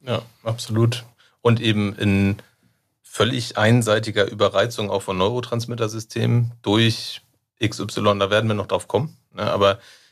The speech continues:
das ist schon so, dass man einfach offen dafür sein sollte und verstehen muss, dass einfach immer gleiche Verhaltensweisen auch zu den entsprechenden Antworten im Gehirn führen. So, und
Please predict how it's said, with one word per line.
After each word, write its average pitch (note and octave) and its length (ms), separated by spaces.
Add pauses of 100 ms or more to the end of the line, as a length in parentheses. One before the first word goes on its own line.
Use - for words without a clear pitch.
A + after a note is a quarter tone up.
(220)
das - 180
ist A#2 140
schon C3+ 260
so, G#2+ 160
dass G2 240
man G2+ 400
einfach G#2 600
offen A2+ 240
dafür A2 260
sein G2 340
sollte G2 380
und G2 120
verstehen G#2 420
muss, G#2+ 280
dass F#2+ 160
einfach G2 320
immer A#2+ 300
gleiche A2+ 360
Verhaltensweisen G2 1120
auch - 220
zu - 160
den G2+ 180
entsprechenden G2 540
Antworten F#2 440
im F2+ 100
Gehirn G2 280
führen. E2 420 (560)
So, F#2 240
und F#2 300